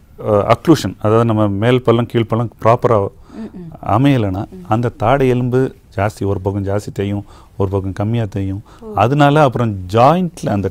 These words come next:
Speaker 1: டெம்பரோமாண்டிபுலர் ஜாயிண்ட் சொல்லுவோம்,
Speaker 2: ம்.
Speaker 1: அதுலயே வலி வரக்குள்ள வாய்ப்புகள் எல்லாம் உண்டு.
Speaker 2: சரி, சரி.
Speaker 1: அது மாதிரி sometimes இந்த,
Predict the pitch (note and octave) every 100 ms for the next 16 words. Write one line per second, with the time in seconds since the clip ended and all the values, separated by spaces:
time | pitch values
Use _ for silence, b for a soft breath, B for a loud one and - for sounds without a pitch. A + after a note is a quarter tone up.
0 | - A2 C3 A#2 G#2 F#2+ F2+ F#2 G#2 G2+
1 | - - - - A#3 G#3+ - A#2 D3 F3+
2 | F3+ F#3 A#2+ A#2+ A#2 G2+ F#2 - F#2+ F#2
3 | G2+ - G#2+ G2+ F#2+ E2+ E2 - - -
4 | - - - A3+ E3 - A2 A2+ A#2+ A2+
5 | A2 A2 A#2 G#2+ G#2+ G#2